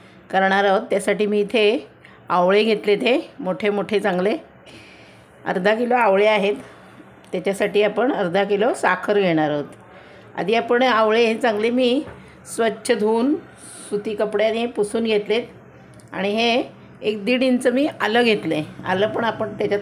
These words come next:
किसून टाकणार आहोत. तर माझ्याकडे ही किसणी आहे, ही जाड साईडने आहे, त्या साईडने आपण किसून घ्यायचे आहेत ते,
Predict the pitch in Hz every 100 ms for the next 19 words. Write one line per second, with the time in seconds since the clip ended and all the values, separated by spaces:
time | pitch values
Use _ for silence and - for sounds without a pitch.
0 | - 208 214 208 196 185 180 180 190 254
1 | - - - - - - - - 208 208
2 | 208 185 208 208 208 220 220 269 - -
3 | - 202 214 208 226 208 196 214 - -
4 | - - - - - 185 180 190 196 196
5 | 202 196 202 208 196 - 208 208 196 196
6 | 202 190 202 208 196 - - - - -
7 | - - 202 247 240 208 - 185 - 196
8 | -